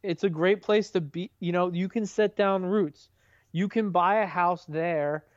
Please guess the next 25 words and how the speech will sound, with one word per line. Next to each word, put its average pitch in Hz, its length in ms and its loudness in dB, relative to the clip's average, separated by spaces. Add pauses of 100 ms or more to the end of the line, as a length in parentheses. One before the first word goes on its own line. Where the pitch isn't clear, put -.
(200)
knowing 185 380 0
that 180 160 0
if 165 120 -6
you 170 60 -6
spend 208 380 -2
a 185 40 -6
couple 180 400 0
years 202 380 2
there 165 200 0
and, 170 200 -8
and 175 120 -10
ultimately 180 480 -2
get 175 180 -4
traded, 170 500 2
you 165 100 -6
can 190 140 -4
still 220 200 2
come 190 220 -2
back 185 280 0
at 156 120 -2
the 160 100 -4
end 170 120 -4
of 160 140 -2
your 156 120 0
career 160 520 2